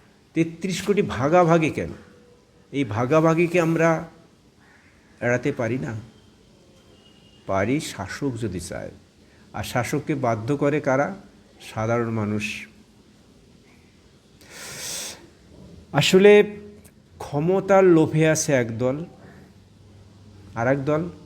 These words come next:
ওই নিঃস্ব যারা, তারা আছে কিসে? ধর্মের মোহে। এই দুটো মোহ কাটাতে পারলে মানুষ হব আমরা,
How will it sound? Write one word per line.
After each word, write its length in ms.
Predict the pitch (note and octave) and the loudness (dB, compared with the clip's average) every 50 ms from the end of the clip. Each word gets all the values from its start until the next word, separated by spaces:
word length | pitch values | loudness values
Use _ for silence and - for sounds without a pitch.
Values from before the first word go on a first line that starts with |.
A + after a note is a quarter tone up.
| - | -14
ওই 120 | - A2 A#2 | -10 -6 -4
নিঃস্ব 380 | A2+ B2+ B2 - - - D3 | -4 -4 -4 -6 -6 -4 -2
যারা, 280 | C3 C3+ C3 C#3 D#3 E3 | 0 0 2 2 0 -2
তারা 320 | E3 - A#2+ A2+ A#2 A#2+ | -2 -2 -2 -2 0 0
আছে 240 | B2 B2 - - D3 | -2 -2 -2 -4 -8
কিসে? 340 | C3+ - C3 - - F3 E3+ B2 G2+ | -6 -6 -8 -8 -6 -8 -8 -8 -8
ধর্মের 540 | G2 A2 G#2+ A2 A2 A#2 A#2 A#2 A2+ G#2+ | -6 -6 -4 -4 -4 -4 -4 -4 -2 -4
মোহে। 340 | G2+ E2+ D#2+ E2+ - - - - - - - - - - - - - - - - - - - - - - - | -4 -4 -6 -6 -8 -10 -12 -14 -18 -20 -20 -20 -20 -20 -20 -20 -20 -20 -20 -20 -20 -20 -20 -20 -20 -12 -4
এই 140 | C3+ D3 C#3 | -2 0 0
দুটো 500 | A2+ G2+ G2+ B2+ C3+ C3+ - E3 F3 E3+ | 0 -2 -2 -2 -2 0 2 2 4 4
মোহ 320 | E3+ E3 D#3 C3+ E3+ E3+ | 4 0 0 0 0 -2
কাটাতে 460 | E3+ - C3+ B2 A#2+ C3+ C3 - D3+ D3 | 0 0 0 0 2 0 -2 -2 -4 -6
পারলে 720 | - - A#2+ A#2 A#2+ B2 B2 B2 C3 C3+ C#3 C#3+ - - - - - - - - - - - - - - - - - - - - - - - - - - - - - - - - - | -4 -2 -2 -2 0 -2 -2 0 0 0 0 0 -2 -4 -10 -14 -18 -20 -20 -20 -20 -20 -20 -20 -20 -20 -20 -20 -20 -20 -20 -20 -20 -20 -20 -20 -20 -20 -20 -20 -20 -20 -20 -16 -10
মানুষ 480 | A2+ A2 A2 G#2+ A2 A2 A#2 B2+ B2+ - - - - - - - - - | -6 -4 -2 -2 0 -2 -2 -4 -4 -6 -8 -8 -10 -10 -12 -12 -10 -8
হব 240 | A2+ G#2 G#2 G#2+ A#2 | -6 -6 -4 -4 -4
আমরা, 480 | G#2+ F#2 F2+ F2 D#2+ D2 C2 B1 A1 | -4 -2 -4 -4 -6 -6 -8 -10 -10